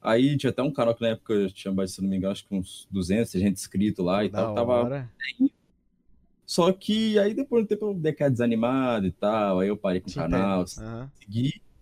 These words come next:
Speaker 1: Depois de, aliás, depois de um tempo de novo, eu tentei de novo e tal, fui seguindo.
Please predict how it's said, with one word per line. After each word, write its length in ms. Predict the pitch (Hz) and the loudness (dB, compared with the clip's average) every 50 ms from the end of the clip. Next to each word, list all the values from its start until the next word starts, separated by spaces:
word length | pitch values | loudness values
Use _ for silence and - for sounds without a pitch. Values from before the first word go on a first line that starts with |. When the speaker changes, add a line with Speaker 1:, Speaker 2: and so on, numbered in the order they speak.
| _ _ - | _ _ -2
Speaker 1:
Depois 400 | 110 120 123 - 160 175 196 180 143 | -2 -2 2 4 4 6 6 6 4
de, 80 | 147 151 139 127 | 4 2 4 4
aliás, 200 | 123 117 110 107 | 4 4 4 2
depois 240 | 107 - - 160 185 | 0 0 0 2 2
de 40 | 202 | 2
um 40 | 156 | 2
tempo 180 | - 151 143 | 2 0 0
de 80 | 135 123 | 2 0
novo, 140 | 127 131 135 | 2 2 2
eu 100 | 135 - _ - _ | 0 -2 _ -10 _
tentei 340 | - 131 117 - - 139 147 | 0 0 0 2 0 0 0
de 120 | 135 123 | 0 0
novo 340 | 110 107 113 139 160 165 170 | 0 0 0 0 -2 -2 -4
e 60 | 160 | -6
tal, 240 | 160 - 113 139 151 | -4 -4 -4 -4 -4
fui 160 | - 156 156 | -6 -8 -8
seguindo. 420 | - - 147 117 123 143 185 269 | -6 -6 -2 0 0 0 0 -2